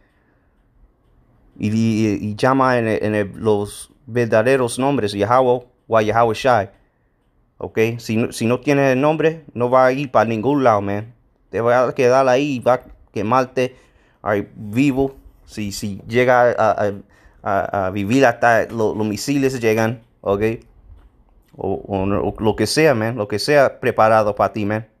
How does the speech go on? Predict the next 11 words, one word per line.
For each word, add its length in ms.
La 120
muerte 420
es 80
lo 160
que 80
va 240
a 20
recibir. 560
Y 120
la, 240
la, 320